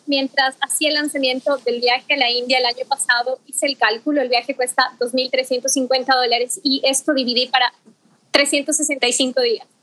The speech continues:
Lo que tienes que ahorrar diariamente para irte a la India son ocho dólares.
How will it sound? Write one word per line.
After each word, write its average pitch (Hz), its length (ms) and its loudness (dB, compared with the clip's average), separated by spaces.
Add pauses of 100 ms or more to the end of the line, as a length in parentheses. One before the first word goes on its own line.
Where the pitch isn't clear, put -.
(280)
Lo 311 60 2
que 330 140 4
tienes 339 320 2
que - 100 -2
ahorrar 254 480 2
diariamente 254 800 0 (100)
para 226 380 2
irte 285 320 0
a 226 60 2
la 220 120 2
India 262 320 -2
son - 220 -6
ocho 247 240 -2
dólares. - 460 -2